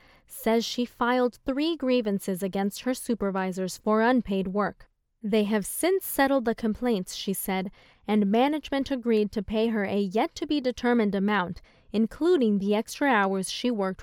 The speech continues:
when delivering an overburdened route, a long one that regularly takes more time to finish than it's supposed to.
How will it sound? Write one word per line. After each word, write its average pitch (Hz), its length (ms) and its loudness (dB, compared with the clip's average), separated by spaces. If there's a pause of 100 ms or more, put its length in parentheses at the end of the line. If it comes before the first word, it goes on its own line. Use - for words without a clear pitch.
when 208 180 2
delivering 226 600 2
an 214 160 2
overburdened 208 880 2
route, - 300 -2 (240)
a 254 100 6
long 254 440 6
one 190 240 0
that 196 160 0
regularly 262 640 2
takes 214 280 -2
more 208 300 2
time 262 320 0
to - 140 -6
finish 202 400 -2
than 202 200 0
it's 196 200 -4
supposed 220 480 -2
to. 170 240 -4